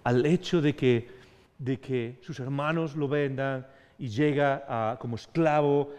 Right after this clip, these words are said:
a un país distinto y pasan los años y pasan los años? Y quizás, no sé, quizás él está pensando, "Ok, yo estoy sirviendo como esclavo, soy la propiedad, pero algún día mi, mis hermanos me van a venir a buscar, ¿ok?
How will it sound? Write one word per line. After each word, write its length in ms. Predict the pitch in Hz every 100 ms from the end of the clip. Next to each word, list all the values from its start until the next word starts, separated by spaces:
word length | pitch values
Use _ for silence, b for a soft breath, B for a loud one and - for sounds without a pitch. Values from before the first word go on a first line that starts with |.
| B
a 80 | 123
un 160 | 143
país 300 | 139 147 147
distinto 640 | 143 - 160 139 120 127 120 B B
y 60 |
pasan 320 | 110 123 131 123
los 220 | 113 -
años 600 | 139 143 147 143 143 139 b b
y 100 | 127
pasan 240 | 120 123 117
los 140 | -
años? 200 | 139 147
Y 60 | 185
quizás, 320 | 175 370 359
no 140 | 240 294
sé, 120 | 277 B B
quizás 300 | - 196 294
él 80 | 277
está 160 | 240 240
pensando, 320 | 214 208 196
"Ok, 100 | 214 147 - B -
yo 60 |
estoy 160 | 147 180
sirviendo 260 | 175 175
como 160 | 165 143
esclavo, 420 | - 151 143 147
soy 140 | 147 147
la 80 |
propiedad, 260 | 147 143 139 B B
pero 80 | 147
algún 160 | 139 170
día 120 | 151
mi, 280 | 160 139 151
mis 180 | 143 110
hermanos 400 | 117 135 156 135
me 80 | 123
van 140 | 123
a 60 | 120
venir 180 | 117 117
a 40 |
buscar, 380 | 104 - 95 95
¿ok? 140 | 92